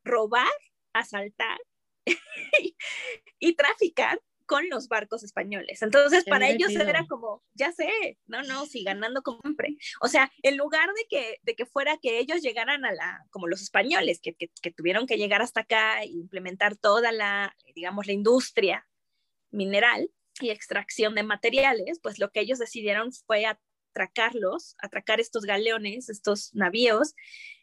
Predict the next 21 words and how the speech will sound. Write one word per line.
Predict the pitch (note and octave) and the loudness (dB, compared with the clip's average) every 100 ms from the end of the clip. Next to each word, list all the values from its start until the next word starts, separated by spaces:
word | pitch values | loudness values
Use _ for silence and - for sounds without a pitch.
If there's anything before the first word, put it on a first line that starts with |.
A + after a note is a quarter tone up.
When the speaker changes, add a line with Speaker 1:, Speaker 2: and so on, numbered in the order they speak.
| - | 2
Speaker 1:
en | G#3 G3+ | 2 4
el | G3+ | 4
mar, | C4+ D4+ F#4+ _ - | 4 4 2 _ -6
y | G#3 | -4
entonces | G#3+ B3+ B3+ B3 | 0 0 0 0
todo | - E4+ D#4 | 2 2 2
eso | A#3+ B3 | 0 -4
era | A3+ A3 | -8 -6
para | G3+ | -6
la | F#3 | -6
colonia | F#3+ F#3+ F#3 F#3 | -8 -10 -8 -8
inglesa. | F#3+ C4 C#4+ - _ _ - | 0 0 0 -6 _ _ -2
Así | C#4 F#4 | 4 4
bien, | F4 D4 E4+ | 4 2 2
Port | C#4+ C#4 | 2 2
Royal | C#4 B3+ C4 C#4 | 2 0 0 -4
tenía | A3 A3+ | -6 -4
un | |
lugar | A3+ G#3+ A#3+ | -2 -2 -2
estratégico | - G#3+ E4 E4 G#3+ - - | -6 -2 -2 -2 -2 -2 0
y, | - D#4 D#4 F4+ | -4 -2 -2 -4